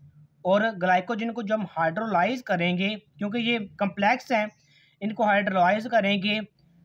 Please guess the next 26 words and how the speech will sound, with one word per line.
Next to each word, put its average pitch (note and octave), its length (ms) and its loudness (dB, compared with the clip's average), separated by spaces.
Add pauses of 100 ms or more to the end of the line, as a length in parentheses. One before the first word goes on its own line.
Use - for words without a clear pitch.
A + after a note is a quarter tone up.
(160)
पानी G3+ 260 2
का B3+ 140 2
वाटर, G3+ 320 0
पा-, F#3 600 0
जो E3+ 180 -6
पानी G3 260 0
का A#3 120 0
मॉलिक्यूल G#3 440 -2
को F#3 100 -8
यूटिलाइज G3 560 0
करके, F#3+ 420 -2
तो - 500 -14
हमें G#3 300 0
ग्लूकोज F#3+ 540 -2 (500)
जो F#3+ 160 -4
सबसे G3 340 -4
सिंपल A3 460 0
है F3 180 2 (300)
वो F#3+ 100 -4
हमें F#3 280 -2 (120)
हासिल C#3+ 320 -6
होगी। A#2 320 -16 (920)
तो B3 120 0
ये B3+ 160 0
था C#4+ 120 0
हमारा A#3+ 240 4